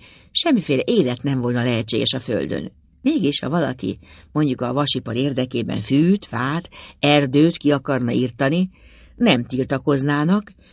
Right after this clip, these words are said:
nem magyarázkodnának akkor sem. Nem céljuk a növényeknek, hogy megakadályozzák az élet kipusztítását. A művészetnek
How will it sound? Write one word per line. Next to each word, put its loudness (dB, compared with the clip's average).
nem 2
magyarázkodnának 2
akkor -2
sem. -4
Nem 2
céljuk 2
a 2
növényeknek, 0
hogy -6
megakadályozzák 2
az -2
élet 0
kipusztítását. -2
A -2
művészetnek 2